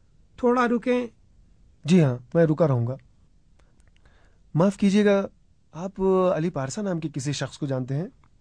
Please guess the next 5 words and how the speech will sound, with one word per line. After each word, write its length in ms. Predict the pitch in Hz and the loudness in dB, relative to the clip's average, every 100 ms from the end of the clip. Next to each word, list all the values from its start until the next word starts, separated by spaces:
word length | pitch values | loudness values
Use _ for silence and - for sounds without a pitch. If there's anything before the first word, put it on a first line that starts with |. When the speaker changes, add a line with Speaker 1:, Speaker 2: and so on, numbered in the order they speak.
| _ | _
Speaker 1:
پارسا؟ 500 | 196 180 180 - 247 320 - _ _ _ _ _ _ _ _ _ _ _ _ _ _ _ _ 247 254 _ _ _ _ - - | -2 -2 -2 -4 -4 -4 -8 _ _ _ _ _ _ _ _ _ _ _ _ _ _ _ _ -20 _ _ _ _ _ -20 -10
سنا 240 | 208 208 240 | -4 -4 -2
تو 120 | 220 | -2
نہیں 280 | 165 185 | -2 -2
ہے، 60 | 269 | -4